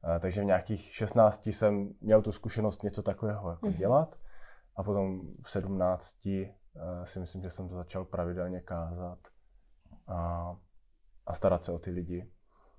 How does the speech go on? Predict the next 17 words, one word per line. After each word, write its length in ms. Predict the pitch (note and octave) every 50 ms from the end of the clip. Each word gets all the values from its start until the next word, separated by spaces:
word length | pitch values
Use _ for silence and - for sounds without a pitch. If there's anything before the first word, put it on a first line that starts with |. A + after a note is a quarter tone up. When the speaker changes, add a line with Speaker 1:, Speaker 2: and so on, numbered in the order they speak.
| - - - - _ -
Speaker 1:
A, 380 | - F#2 F2+ F2+ F2+ F#2 F2+ -
eh, 40 | - - - - - G#2 G2+ G2 G2+ F#2 G2+
jaká 200 | G2 - - B2+
byla 140 | B2 - D#3+
<laughs> 60 | D#3+
otázka 440 | D3 - D3 C3+ A#2 - - C#3+ A#2+
vůbec? 480 | A#2+ A#2+ A2+ D#3+ F#3 G3 - - - G#3 F3+ - G3+ F#3 C#4 D4+ A#3
Speaker 2:
Jestli 220 | A3 G#3 - F3 D3
jsi 140 | - A3+
prožíval 680 | - - G#3 G#3 G3+ F#3+ G#3+ G#3+ G3 G3+ F#3+ F#3+ F#3+ E3+
Speaker 1:
Co 100 | - -
Speaker 2:
i 20 |
Speaker 1:
jsi, 60 | B2 -
Speaker 2:
nějakou 220 | - F#3+ F#3 -
Speaker 1:
jo, 200 | A#2+ A2+ G3+ F#3+
jo. 60 | F#3 F#3
Speaker 2:
nejistotu. 680 | F#3 F3+ - - - - - F3+ F3 - - E3 F3+ F3+